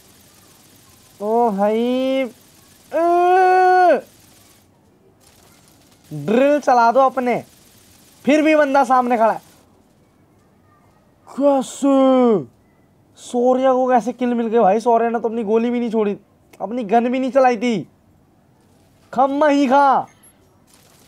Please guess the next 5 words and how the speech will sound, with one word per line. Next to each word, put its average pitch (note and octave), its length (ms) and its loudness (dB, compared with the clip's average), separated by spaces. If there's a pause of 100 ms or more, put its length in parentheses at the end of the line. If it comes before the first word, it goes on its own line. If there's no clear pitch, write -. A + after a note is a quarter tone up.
(520)
फ्री C4+ 240 -2
की C4 160 -6
किले। C4+ 400 0 (1200)
अरे A#3 280 0
मैं, A3+ 320 -4